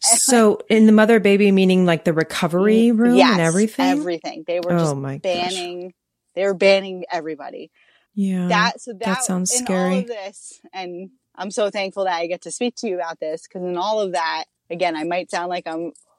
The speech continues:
Speaker 2: totally fine. That was definitely the most stressful thing I have gone through in either pregnancy by far. And I
Speaker 1: Hmm.
Speaker 2: think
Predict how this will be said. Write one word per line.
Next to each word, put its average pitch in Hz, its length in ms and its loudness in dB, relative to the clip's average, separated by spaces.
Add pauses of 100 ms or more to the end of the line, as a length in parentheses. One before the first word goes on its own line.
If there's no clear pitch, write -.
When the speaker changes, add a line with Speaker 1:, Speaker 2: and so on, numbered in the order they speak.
(220)
Speaker 2:
totally 196 420 2
fine. 165 440 -6
That 190 340 2
was 196 320 -4 (260)
definitely 180 440 -6
the 175 100 -10
most 175 720 -8 (420)
stressful - 640 -6
thing 156 440 -4 (640)
I 151 180 -6
have 165 220 -8
gone 151 240 -6
through 147 360 -6
in 151 320 -4
either 190 240 -2
pregnancy 147 640 -6 (840)
by 160 140 -2
far. 156 400 -4
And 170 140 -2
I 156 100 -2
Speaker 1:
Hmm. - 80 -14
Speaker 2:
think 160 520 -2